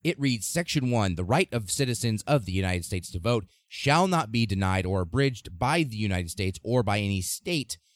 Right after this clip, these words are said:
on account of race, color, or previous condition of servitude." And Section two, "The Congress shall have the power to enforce this article by appropriate legislation." So you get to the fifteenth Amendment, and this was ratified in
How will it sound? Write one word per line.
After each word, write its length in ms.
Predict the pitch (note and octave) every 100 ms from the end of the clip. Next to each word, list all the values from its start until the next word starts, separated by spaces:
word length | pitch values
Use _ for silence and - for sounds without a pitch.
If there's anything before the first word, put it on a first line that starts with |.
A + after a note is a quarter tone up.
| _ _ -
on 260 | A2+ A#2
account 440 | G#2+ - G#2+ G2 -
of 180 | F2+ F2+
race, 460 | G#2 C#3 E3 - - _ _
color, 480 | - D#3 C#3 G2 F#2+ F#2
or 180 | F#2+
previous 640 | - - A#2+ A#2+ B2+ B2+ -
condition 680 | C3 A2 F2+ F2 G2+ F#2 -
of 140 | F2 E2+
servitude." 560 | - C3+ A2 - F2
And 140 | E2+ E2+
Section 400 | G2+ F2+ F2+ E2+
two, 400 | - B2+ G#2+ F2+ _ _
"The 120 | F#2
Congress 540 | - G2+ A2+ A2+ A2 -
shall 220 | - A2 G2
have 200 | G#2 F2
the 60 |
power 320 | E2 G2 F#2+
to 160 | - F#2
enforce 360 | E2 A#2 B2 -
this 200 | A#2 -
article 480 | F#2+ F#2 F2 F#2 F2+ _ _ -
by 320 | F#2+ F2 F2 - _ -
appropriate 720 | D#2+ - F#2+ G2 G#2+ G2+ - _ -
legislation." 1000 | E2 F2 F#2 F2 - - E2+ F2+ D#2+ C#2+
So 320 | - F#2 F2+ - _ _
you 160 | F2 G2
get 240 | C#3 F3+
to 80 | C#3
the 100 | C#3
fifteenth 380 | C3+ A#2+ B2 G#2+
Amendment, 340 | G2 F#2 E2+
and 140 | E2+ A2
this 200 | C#3 C#3
was 140 | A2+
ratified 540 | G2 F#2+ G2 F2 F2+
in 100 | E2+